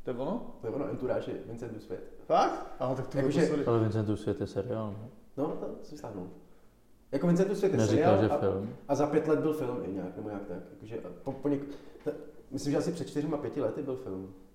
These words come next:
Speaker 1: Ve
Speaker 2: Jo.
Speaker 1: šestnáct, ne, myslím.
Speaker 2: No, jak to, já
Speaker 1: Nebo?
Speaker 2: nevím, to nevím, to nevím.
Speaker 3: Takže
Speaker 2: Ale že tam
Speaker 3: to
Speaker 2: byla
Speaker 3: i to.
Speaker 2: Jo, jo,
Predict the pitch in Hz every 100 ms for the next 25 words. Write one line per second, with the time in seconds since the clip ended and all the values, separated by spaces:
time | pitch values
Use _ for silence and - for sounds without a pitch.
0 | - - 147 147 180 - 175 170 127 -
1 | 139 - - 110 117 117 120 120 92 95
2 | - 185 - 113 104 87 87 98 90 -
3 | - - 117 127 127 127 127 123 135 120
4 | 107 95 - - - 156 131 113